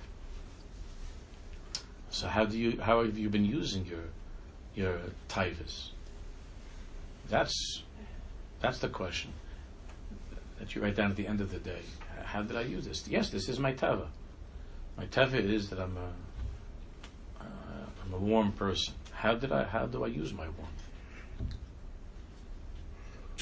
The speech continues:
Or a person has a Teva of, of, of Gvur, of Gvur. How did I use it? Gvur can come out in so many ways. It can come out person, Yashamai,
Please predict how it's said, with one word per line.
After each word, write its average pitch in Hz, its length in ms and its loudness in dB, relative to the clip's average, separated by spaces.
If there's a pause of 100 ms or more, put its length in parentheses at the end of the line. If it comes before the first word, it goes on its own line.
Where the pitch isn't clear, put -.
(500)
Or 101 80 -4
a - 20 -4
person 107 280 4
has 101 140 6
a 107 60 4
Teva 104 280 4
of, 101 380 4
of, 90 200 2 (140)
of 92 280 -2
Gvur, 101 400 4 (320)
of 95 80 -2 (120)
Gvur. 90 260 2 (760)
How - 160 -2
did 113 180 2
I - 20 2
use 143 200 0
it? - 60 -6 (1120)
Gvur 110 220 4
can 110 100 2
come 101 200 2
out 101 220 4
in - 60 -2
so - 180 2
many 101 200 6
ways. - 240 0
It - 80 -8
can 95 100 -4
come 95 80 0
out 95 140 -2
person, 101 380 0 (1200)
Yashamai, 95 600 2